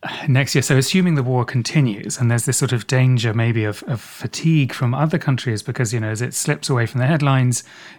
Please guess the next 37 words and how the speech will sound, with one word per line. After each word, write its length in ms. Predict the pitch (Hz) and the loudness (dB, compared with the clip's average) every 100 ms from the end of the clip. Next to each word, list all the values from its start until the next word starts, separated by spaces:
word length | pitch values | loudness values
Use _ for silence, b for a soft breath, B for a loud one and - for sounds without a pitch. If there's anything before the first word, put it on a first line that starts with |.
| B - | B -8
perhaps 380 | 113 113 - | -4 -4 -6
people 220 | - 127 123 | -6 -4 -2
start 200 | 127 120 | -4 -4
to 60 | |
forget 440 | - 127 135 113 - | -6 0 0 -2 -4
that, 140 | 143 | -6
you 80 | 135 | -4
know, 80 | 110 | -4
that 180 | 120 123 | -6 -4
this 220 | 127 - | -6 -2
war 100 | 120 | -4
continues. 640 | - 117 156 139 110 101 - B B - | -4 -4 2 2 2 -2 -10 B B -4
Um, 240 | 156 135 131 B B B B _ _ - | 0 2 0 B B B B _ _ -6
is 80 | 170 | 0
there 80 | 190 | 2
anything 240 | 190 185 | 2 2
you'd 140 | 160 | 0
like 240 | 156 147 - | 0 -2 -2
to 100 | 139 | -4
see 460 | - 147 143 139 | -2 0 2 0
from 520 | 123 - 123 117 113 120 | -2 0 2 2 0 -4
fintechs 680 | - 131 127 127 123 - 131 | 0 2 2 0 -4 -6 -6
or, 160 | 110 | -4
you 80 | 117 | -4
know, 80 | 110 | -2
building 320 | 147 139 127 | 0 0 0
on 180 | 123 120 | 0 -2
sort 140 | 123 | -6
of 80 | 107 | -8
some 160 | 131 120 | -4 -4
of 80 | |
Kate's 280 | - 131 - | -4 -6 -4
points, 260 | 131 117 127 | -6 -6 -4
anything 260 | 127 123 | -4 -2
more 240 | 120 127 123 | 0 0 0
you 100 | 117 | -2
think, 360 | - 120 - | -4 -6 -8